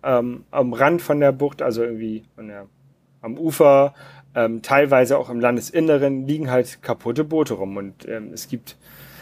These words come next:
es, das ist, ja, komplett ausgeschlachtet teilweise, mit Graffiti beschmiert. Ähm,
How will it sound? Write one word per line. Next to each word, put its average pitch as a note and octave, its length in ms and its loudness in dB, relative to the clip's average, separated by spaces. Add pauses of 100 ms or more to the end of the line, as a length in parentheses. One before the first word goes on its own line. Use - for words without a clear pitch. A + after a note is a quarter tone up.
(280)
es, C#3 240 -4
das B2+ 200 -2
ist, - 300 -6
ja, A#2 180 0 (200)
komplett C#3 420 0
ausgeschlachtet D#3+ 640 0
teilweise, E3+ 480 4
mit C#3+ 160 -6
Graffiti F3 500 -4
beschmiert. D#3 920 -2 (480)
Ähm, A#2+ 460 2